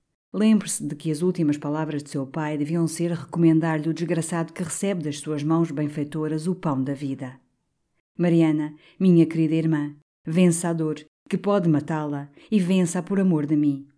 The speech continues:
Ouve-me, amiga da minha alma." Mariana exclamou:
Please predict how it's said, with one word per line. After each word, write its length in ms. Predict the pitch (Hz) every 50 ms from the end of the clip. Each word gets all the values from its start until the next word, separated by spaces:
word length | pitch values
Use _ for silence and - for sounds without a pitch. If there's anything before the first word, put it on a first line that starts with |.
| _ _ _ _ _ _ _
Ouve-me, 580 | 165 202 220 226 - 180 180 160 147 147 - -
amiga 360 | - 160 160 156 156 147 160 156
da 100 | 156 151
minha 220 | 156 156 156 151
alma." 420 | 151 151 147 147 151 143 143 143 - _ _ _ _ _ _ _ _ _ _ _ _ _ _
Mariana 400 | - 175 170 165 156 160 156 151
exclamou: 640 | 151 147 - - 170 156 165 160 156 156 - -